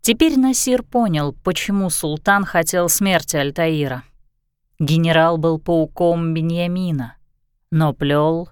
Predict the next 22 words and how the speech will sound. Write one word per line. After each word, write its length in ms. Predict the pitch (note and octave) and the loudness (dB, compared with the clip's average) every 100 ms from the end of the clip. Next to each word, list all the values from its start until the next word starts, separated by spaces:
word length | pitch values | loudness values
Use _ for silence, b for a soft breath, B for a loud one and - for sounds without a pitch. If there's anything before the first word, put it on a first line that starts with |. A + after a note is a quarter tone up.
| - | -10
собственную 800 | - B3+ A3+ - G#3+ A3 A3+ A3 | -4 -2 -2 -6 -6 -2 -2 -2
паутину 560 | A#3 A3+ A3+ G#3+ G#3 | -2 -2 -2 -2 0
секретов 720 | A3 A3 - D#3+ D#3 D#3+ F3 - b b | 0 -2 0 2 2 0 -6 -10 b b
в 100 | - | -8
крепости 500 | - F3 D3+ D3+ - | 0 2 2 -2 -4
султана. 880 | E3+ - G3 F#3+ - F3 C#3+ C3+ C3 b b b _ _ _ _ - | -4 -4 -4 -6 -4 -2 0 -2 -6 b b b _ _ _ _ -8
Сколько 380 | - C4+ - | -4 -2 0
же 160 | C4+ C#4 | 0 -2
тайн 580 | - - C4 G3+ D#3 C3+ | -2 0 2 2 0 0
до 120 | D3+ | 0
сих 240 | - F3 | -2 -6
пор 260 | - F#3 F3 | -4 -2 0
не 140 | F3 | -2
открылось 640 | F#3 - A#3 G3+ C3 - D#3 | -4 -4 -2 -2 -2 -6 -4
Насиру? 600 | D3+ - - D3 C3+ B2 - _ _ _ _ _ _ _ _ - | -4 -6 -4 -4 -4 -6 -12 _ _ _ _ _ _ _ _ 0
Ему 260 | F3 A3+ | 2 2
было 300 | B3+ C4 C4 | 2 2 2
известно 480 | B3+ A3+ C#4 D4+ - | 2 2 2 0 -2
лишь, 220 | F3+ F3 | -4 -4
что 260 | - - F3+ | -6 -6 -4
генерал 640 | D#3 E3+ F3 G3+ G#3+ G#3 - | 0 0 4 4 4 0 0
Аль-Бадави 800 | F#3 F3 E3 D#3+ F3+ G#3 A3 | 0 2 2 2 2 0 -2